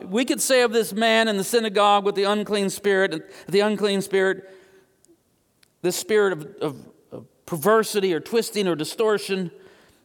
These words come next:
has usurped the center of the man's personality, so that we would say, "He's not himself. He's not himself." Maybe you've said that of someone. Maybe you've said that of yourself. "That's,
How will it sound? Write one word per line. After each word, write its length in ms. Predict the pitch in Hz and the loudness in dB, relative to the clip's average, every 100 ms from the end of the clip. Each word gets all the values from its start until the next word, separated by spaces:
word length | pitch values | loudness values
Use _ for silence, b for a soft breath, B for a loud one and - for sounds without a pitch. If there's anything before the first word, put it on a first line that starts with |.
| _ - | _ -12
has 580 | - 170 160 143 - - | -4 0 0 -2 -8 -10
usurped 800 | 160 156 - 262 180 - - - _ _ _ _ _ _ _ _ _ _ _ _ _ _ 135 | -8 -6 -2 0 0 -6 -16 -20 _ _ _ _ _ _ _ _ _ _ _ _ _ _ -6
the 40 | |
center 300 | 131 208 180 | 0 0 0
of 60 | 151 | -2
the 60 | |
man's 220 | 156 143 | -2 -2
personality, 680 | 135 139 127 127 120 113 90 - | -4 -6 -4 -4 -2 -4 -10 -8
so 160 | - | -4
that 120 | 202 | -2
we 80 | 240 | -2
would 100 | 233 | -2
say, 140 | 208 190 | 0 0
"He's 160 | 175 | 0
not 120 | 196 | -2
himself. 400 | 156 120 107 - - _ _ _ _ _ | -2 -4 -8 -12 -18 _ _ _ _ _
He's 160 | 160 151 | -14 -10
not 100 | 170 | -10
himself." 340 | - - 147 _ _ _ _ _ _ _ _ _ _ _ _ _ b b - | -12 -18 -20 _ _ _ _ _ _ _ _ _ _ _ _ _ b b -4
Maybe 220 | 160 143 | -2 0
you've 220 | 135 120 | -2 -4
said 240 | - 202 | -2 0
that 100 | 131 104 | 0 -4
of 80 | |
someone. 320 | - 123 107 113 | -4 -6 -4 -2
Maybe 180 | 175 | -2
you've 120 | 170 - | -2 -4
said 140 | 175 | -2
that 100 | 156 | 0
of 100 | 151 | 0
yourself. 200 | 139 151 | -2 -8
"That's, 180 | 208 | -10